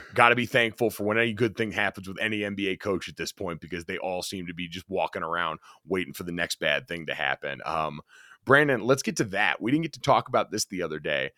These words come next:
Speaker 2: but the N F L and its continued world domination takeover announced that it's gonna have,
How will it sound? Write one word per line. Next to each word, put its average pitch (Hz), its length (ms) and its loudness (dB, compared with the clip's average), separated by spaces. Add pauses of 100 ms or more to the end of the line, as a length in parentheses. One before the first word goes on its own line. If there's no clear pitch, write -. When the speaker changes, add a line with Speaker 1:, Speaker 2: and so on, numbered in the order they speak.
(360)
Speaker 2:
but 101 200 6
the 113 140 6
N 135 100 6
F 123 140 2
L 113 180 4
and 98 80 -2
its 98 80 -12
continued 107 500 -4
world 101 280 2
domination 104 560 -2
takeover 113 760 0
announced 101 400 -4
that 98 100 -4
it's 92 140 -8
gonna 90 220 -4
have, 95 400 -2